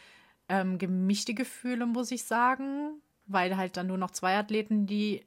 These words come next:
Chance haben, bei Großereignissen dann im Teamwettbewerb eine Medaille zu holen aus den Nationen. Ähm, aber auf der anderen Seite, klar,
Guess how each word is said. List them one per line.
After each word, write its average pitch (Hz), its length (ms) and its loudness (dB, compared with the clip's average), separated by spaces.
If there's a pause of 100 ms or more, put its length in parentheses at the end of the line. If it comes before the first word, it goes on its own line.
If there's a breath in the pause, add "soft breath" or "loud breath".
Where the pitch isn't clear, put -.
Chance 208 440 2
haben, 208 180 6
bei 196 120 4
Großereignissen 202 840 0
dann 185 180 0
im 190 160 -2
Teamwettbewerb 190 760 0
eine 196 160 0
Medaille 196 480 0
zu - 160 -4
holen 220 340 2 (100)
aus 185 160 -4
den 208 140 -2
Nationen. 233 560 0 (800 loud breath)
Ähm, 185 640 0 (260)
aber 196 180 2
auf 196 80 0
der - 120 2
anderen 208 200 2
Seite, 208 280 2
klar, 208 340 0